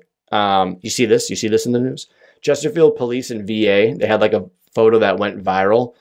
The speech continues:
and their police chief, uh, posted this. It was, like, a photo of, um, a bunch of cop cars in front of a facility hospital. And it was, uh, um, "Each one of those police cars represents an officer who has someone in mental health crisis in their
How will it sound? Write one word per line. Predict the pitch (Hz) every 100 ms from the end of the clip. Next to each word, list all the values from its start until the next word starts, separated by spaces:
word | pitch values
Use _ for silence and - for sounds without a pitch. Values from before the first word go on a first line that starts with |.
| _ _ -
and | 110
their | 107
police | 120 127 123
chief, | - 127 101 -
uh, | 101
posted | 98 120 117 107
this. | 95 104
It |
was, | 101
like, | 101
a |
photo | 95 123 117 113 107 104
of, | 110 101 92
um, | 101 92 90 87 87 _ _ _ _ -
a |
bunch | 117 117
of |
cop | 117 107 -
cars | 120 120 104
in |
front | 92 101
of | 95
a | 95 90
facility | 92 90 - 98 104 101
hospital. | 98 98 - 120 131 - _ _ _ _ _
And | - 113
it | 113
was, | 113 110
uh, | 104
um, | 110 107 104 101 98 - _ _ _ _ _ _ _ _ _
"Each | 170 165
one | 165 160
of |
those | 147 143
police | 139 131 127
cars | 120 113
represents | 107 113 110 113 107
an | 110
officer | 101 117 120 - 135 139 _
who | 117
has | 113 98
someone | 127 123 123
in | 107
mental | 107 113 127
health | 120 113
crisis | 120 110 - 107 -
in | 110 107
their | 98